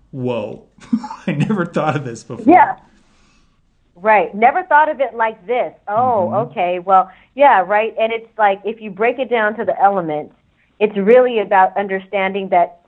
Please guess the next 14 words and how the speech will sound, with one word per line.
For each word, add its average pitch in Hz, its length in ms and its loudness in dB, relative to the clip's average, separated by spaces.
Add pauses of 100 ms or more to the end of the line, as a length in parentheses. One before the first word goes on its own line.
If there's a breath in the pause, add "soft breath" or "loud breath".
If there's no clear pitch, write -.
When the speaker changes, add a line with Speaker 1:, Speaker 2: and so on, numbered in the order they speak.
(120)
Speaker 2:
someone 240 380 0
else 214 300 2
can 202 260 -8
see 214 380 -8
the 190 120 2 (140)
same 254 340 0
thing 233 220 -2
you 226 220 -2 (120)
see 214 300 0
in 185 80 2
a 180 80 2
completely 202 600 -2
different 185 400 -2
way 160 400 0